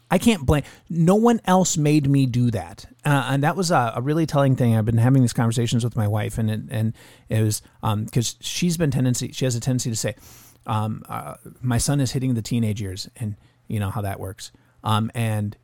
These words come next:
and he'll do something, and she, "He makes me so mad." And, and I, I, I, I stopped to think about it, and maybe it's more philo-, my philosophical mind at play, but I said, "Did he really?"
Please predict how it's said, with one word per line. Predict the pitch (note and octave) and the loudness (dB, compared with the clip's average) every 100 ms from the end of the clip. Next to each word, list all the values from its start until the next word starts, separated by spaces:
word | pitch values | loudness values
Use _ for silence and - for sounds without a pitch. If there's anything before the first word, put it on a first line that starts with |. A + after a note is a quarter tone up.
| _ | _
and | A2+ A2 | -4 0
he'll | A#2+ | 0
do | B2 E3+ | 0 0
something, | - G#2 G2+ G2+ - | 0 -2 -4 -10 -12
and | G#2 | -14
she, | - - _ | -14 -18 _
"He | - G3 F3+ | -4 2 6
makes | D3+ D3 - C3+ | 8 6 4 0
me | C3 | 2
so | A#2+ - B2 A#2+ | 2 4 4 4
mad." | - - A2+ - G2 F2+ - - _ _ _ _ _ _ _ - | 4 4 4 2 0 -4 -8 -16 _ _ _ _ _ _ _ 2
And, | D#3+ E3 | 4 4
and | E3 D#3 | 2 4
I, | E3 D#3+ - | 4 2 -4
I, | - D#3 - | -8 -6 -6
I, | - - - | -6 -8 -6
I | C3 | -4
stopped | - E3 A3+ | -2 -2 -2
to | - | -6
think | - G#3 | -2 0
about | E3+ A2+ | 0 -2
it, | A2 | 0
and | C3 | 2
maybe | C#3 F3+ | 2 2
it's | F3+ | 0
more | D#3+ D3+ | 0 0
philo-, | B2+ C3 A#2+ A#2+ | 0 -2 0 -2
my | B2+ B2+ B2 - - | -2 -2 -2 -2 -2
philosophical | D3 C3 C3+ B2 C3 A2+ | 0 2 2 2 0 0
mind | A2+ A2 G#2 G2+ B2+ - | 2 2 -2 -4 -8 -6
at | A2+ A#2 - | -4 -4 -4
play, | A#2+ A#2 A2+ | -4 -4 -6
but | A2 | -6
I | A2 | -6
said, | B2 B2 - | -6 -8 -8
"Did | D#3+ F3+ | -8 -4
he | G#3+ | -4
really?" | A2+ G#2 F#3+ | -4 -2 -4